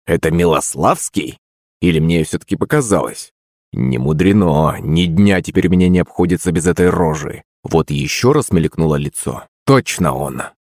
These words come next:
Но генетик не смотрел в мою сторону,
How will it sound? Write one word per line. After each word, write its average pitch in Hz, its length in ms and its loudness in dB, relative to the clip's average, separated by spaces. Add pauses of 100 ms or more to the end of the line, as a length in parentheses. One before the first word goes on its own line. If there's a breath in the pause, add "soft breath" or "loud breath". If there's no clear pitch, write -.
(140)
Но 67 340 -6
генетик 80 960 -2
не 78 140 0
смотрел 92 480 2
в 170 60 0
мою 90 240 0
сторону, 62 500 -8